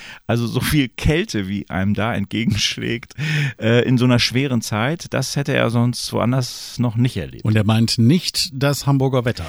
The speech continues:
Speaker 1: Nee, nicht das Schmuddelwetter, sondern er meinte es ein bisschen, er meinte, wo menschlich hätte er mehr Wärme gebraucht in der Zeit.
Speaker 2: Mhm.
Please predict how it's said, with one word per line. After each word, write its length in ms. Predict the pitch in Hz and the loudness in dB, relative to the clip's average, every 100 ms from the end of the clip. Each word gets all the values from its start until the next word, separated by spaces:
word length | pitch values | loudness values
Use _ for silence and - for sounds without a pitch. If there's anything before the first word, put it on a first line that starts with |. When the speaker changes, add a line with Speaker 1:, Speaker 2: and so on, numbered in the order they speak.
| - | -6
Speaker 1:
Nee, 140 | - 135 | 2 4
nicht 220 | 180 190 | 4 2
das 120 | 175 | 0
Schmuddelwetter, 640 | - - 175 190 190 190 175 | 0 0 0 0 -4 -4 -2
sondern 240 | 160 147 | 0 0
er 80 | 143 | 0
meinte 240 | 131 147 | -2 -2
es 80 | 147 | -4
ein 60 | 135 | -4
bisschen, 440 | 135 - 117 113 | -4 -4 -2 -2
er 100 | 98 | -2
meinte, 260 | 127 135 123 | -2 -4 -4
wo 40 | 117 | -2
menschlich 420 | 120 135 - 120 | 0 0 -4 -6
hätte 160 | 123 | -2
er 80 | 117 | 0
mehr 240 | 113 101 95 | 2 2 2
Wärme 280 | 95 135 | 2 0
gebraucht 520 | 147 120 - 107 151 - | -2 -4 -4 -4 -6 -6
in 120 | 156 | -4
der 160 | 156 | -6
Zeit. 380 | - 147 156 196 | -8 -8 -6 -6
Speaker 2:
Mhm. 240 | 107 113 | -4 -4